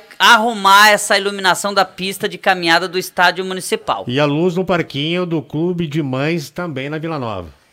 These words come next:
Speaker 1: É porque lá preci-, é, a lâmpada não queimou, mas precisa trocar o fusível pro parquinho lá e o Jorginho também na próxima semana deve realizar isso.
Speaker 2: Olha, e semana que vem teremos a vacinação contra a raiva.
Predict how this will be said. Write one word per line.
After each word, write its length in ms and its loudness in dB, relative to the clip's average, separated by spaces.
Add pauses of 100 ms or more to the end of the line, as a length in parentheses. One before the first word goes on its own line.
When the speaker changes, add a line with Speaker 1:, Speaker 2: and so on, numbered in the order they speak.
Speaker 1:
É 140 -2
porque 440 -2
lá 240 4
preci-, 480 -6
é, 320 0
a 140 6
lâmpada 480 2
não 140 -6
queimou, 420 0
mas 160 2
precisa 400 -4
trocar 400 0
o 40 2
fusível 800 -2 (360)
pro 160 -2
parquinho 680 2
lá 400 6
e 200 -2
o 100 -6
Jorginho 560 2
também 300 -2
na 100 0
próxima 380 -2
semana 340 0
deve 240 0
realizar 440 2
isso. 380 -10 (140)
Speaker 2:
Olha, 340 2
e 80 0
semana 340 -2
que 140 -2
vem 260 0
teremos 440 -2
a 60 0
vacinação 640 -4
contra 420 -4
a 120 -2
raiva. 880 -4